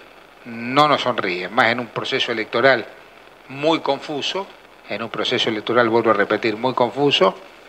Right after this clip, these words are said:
en el cual, eh, tenemos cifradas esperanzas que, que podemos remontar en las elecciones, o sea, a nivel nacional, provincial y, por supuesto, a nivel municipal, pero, eh,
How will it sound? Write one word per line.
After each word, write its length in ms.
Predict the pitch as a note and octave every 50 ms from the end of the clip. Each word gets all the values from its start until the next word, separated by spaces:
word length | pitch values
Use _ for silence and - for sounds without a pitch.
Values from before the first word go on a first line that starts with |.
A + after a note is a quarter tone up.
| - - - - - - - - - - - -
en 220 | B2+ A#2+ A2+ A#2
el 160 | A#2 A2+ A2
cual, 340 | - C#3+ D3+ D#3 D#3+ D#3+ C#3 B2+ - - - - - - - - - - -
eh, 340 | - A#2+ A#2 A2+ A2+ A2 G#2 -
tenemos 380 | - A#2+ A#2 B2+ B2+ B2 A2 -
cifradas 380 | - A2 - C3+ C#3 B2+ G#2 G#2+
esperanzas 580 | A2 - - A#2+ B2 C3+ C#3+ C3 - B2+ A2
que, 240 | - - G2 F#2 E2+ - - - - - - - - - - - - - -
que 140 | - A2
podemos 380 | G#2 - A#2 A#2 B2+ C3 B2 G#2
remontar 420 | G#2+ A2 G#2 A2 A2+ - - C#3+
en 120 | B2+ A2+ G#2+
las 100 | G2 G2+
elecciones, 580 | G#2 G#2 G2+ - - C#3 C3+ B2+ A#2 G2 - - - - - -
o 20 |
sea, 200 | - - G2+ G2+
a 40 | G2
nivel 260 | G2+ G#2 A2+ A#2 A#2
nacional, 440 | A#2 A2 - - A2+ A#2 C3+ C3+ A#2
provincial 580 | - A#2 G#2+ G2 G2 - - C#3 C3+ B2+ A2 G2 - - - - - - - -
y, 100 | - A#2
por 180 | - - A2 G2
supuesto, 380 | - G#2 - - A#2 - - A2
a 20 |
nivel 220 | - G#2+ A2+ A#2
municipal, 600 | A2+ A#2 A#2 A2 - E3 D3 - E3 F3+ G#3+ A#3+ - - - - - - - - - - - - - -
pero, 1040 | - B2+ A#2 A2+ G#2 G#2+ G#2+ G#2+ G#2+ G#2 G#2 G#2 G2+ G2+ G2+ G2 G2+ G2 G2 F#2+ F2 - - - - - - - - - - - - -
eh, 500 | A#2+ A2 A2 A2 G#2+ G#2+ G#2 G2+ G2